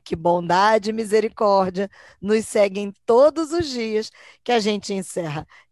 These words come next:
esse podcast de hoje, mas te dizendo pra você ficar atento pro próximo. Nós vamos continuar falando desse assunto de uma maneira tão delicada,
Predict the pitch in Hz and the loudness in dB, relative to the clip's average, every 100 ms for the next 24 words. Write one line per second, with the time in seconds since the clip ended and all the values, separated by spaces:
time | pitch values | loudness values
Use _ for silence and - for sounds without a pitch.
0 | - 196 269 381 - 381 - 262 226 233 | -2 2 2 2 -6 -6 -2 -2 -2 -8
1 | 220 196 - 185 180 196 185 180 170 185 | -6 -6 -8 -10 -4 -2 -2 -2 -6 -12
2 | - - - 170 190 - 220 208 240 202 | -14 -20 -10 -2 -2 -2 -8 -6 -6 -2
3 | 208 214 - 214 - 247 - - 247 - | -4 -2 -4 -4 -4 -10 -10 -8 -8 -8
4 | - 269 - 220 208 - 190 - - _ | -8 -8 -2 0 0 0 -6 -6 -20 _
5 | 185 190 202 208 - 214 202 202 196 214 | -6 -2 -2 -4 -4 -4 -4 -4 -2 -2
6 | 285 294 294 262 247 220 220 - 202 - | -2 -2 -2 -4 -4 -4 -4 -4 -8 -8
7 | 202 202 - _ _ _ - 233 277 277 | -12 -14 -16 _ _ _ -6 -2 0 0
8 | 262 262 262 - 302 330 330 320 - - | 0 0 0 -2 -2 -2 -6 -6 -14 -14
9 | 156 151 | -14 -14